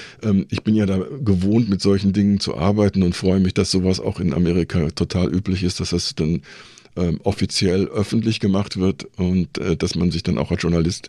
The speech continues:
vertieft damit beschäftigen kann und nicht hinter allem Kram hinterher, äh, jagen muss. Ähm, also das ist nur jetzt mal meine Ermunterung an alle, die jetzt, uns jetzt bis hierhin zugehört haben und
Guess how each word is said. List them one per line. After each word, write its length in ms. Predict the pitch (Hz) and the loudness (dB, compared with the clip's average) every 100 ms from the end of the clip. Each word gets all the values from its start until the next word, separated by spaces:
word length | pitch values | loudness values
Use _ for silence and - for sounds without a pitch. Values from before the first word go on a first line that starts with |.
| - - - - | -20 -20 -20 -10
vertieft 480 | - 190 - 95 - | -2 0 2 0 2
damit 220 | 80 85 | 0 2
beschäftigen 560 | - - 101 - 82 82 | 0 2 2 0 -2 0
kann 220 | 82 87 | 0 2
und 140 | 85 82 | 2 2
nicht 160 | 85 | 2
hinter 280 | 98 87 80 | 0 2 2
allem 400 | 87 90 87 - - - - | 2 4 2 0 -4 -20 -10
Kram 280 | - 92 85 | -2 0 2
hinterher, 520 | 85 92 85 101 98 - - | 2 2 4 2 2 -2 -4
äh, 340 | 87 78 76 | -2 -2 -2
jagen 440 | 85 87 87 85 80 | 0 2 2 2 2
muss. 280 | 101 - - - - - - | 2 -2 -10 -16 -18 -20 -6
Ähm, 340 | 92 85 85 - | 0 2 0 -2
also 320 | 95 80 80 - - | -2 0 -2 -4 -6
das 200 | 90 - | -4 -2
ist 120 | - | 0
nur 140 | 92 | 2
jetzt 160 | 85 - | 2 0
mal 240 | 76 82 76 - | 0 0 -2 -2
meine 440 | 87 80 87 82 | 0 2 2 2
Ermunterung 640 | 71 90 104 101 85 85 - | 2 2 2 2 0 -2 -2
an 220 | 101 69 | -4 0
alle, 220 | 90 92 | 2 2
die 220 | 82 85 80 | 2 0 0
jetzt, 220 | 82 - | -4 0
uns 220 | 98 110 | 2 2
jetzt 340 | 98 - - - | 2 0 -2 -2
bis 160 | 95 | -2
hierhin 480 | - 113 110 110 101 | 2 2 2 0 -2
zugehört 480 | - 110 104 104 107 | 0 0 2 0 2
haben 260 | 90 92 85 | 0 2 2
und 360 | 98 - - | -2 -2 -16